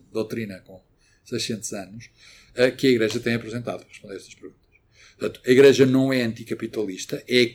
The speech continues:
anticapitalista extremo, é a partir de liberalismo no sentido extremo do termo.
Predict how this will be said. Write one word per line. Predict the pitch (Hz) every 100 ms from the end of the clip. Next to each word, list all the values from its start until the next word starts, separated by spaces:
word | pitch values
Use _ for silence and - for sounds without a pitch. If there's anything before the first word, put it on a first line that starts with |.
| -
anticapitalista | 123 113 151 131 127 123 123 117 110
extremo, | - 101 92 104 147 _
é | 104
a |
partir | 104 - 127
de | 117
liberalismo | 127 120 120 113 143 104 113
no | 104
sentido | 127 113 117
extremo | - - 113 101
do | - -
termo. | 98 -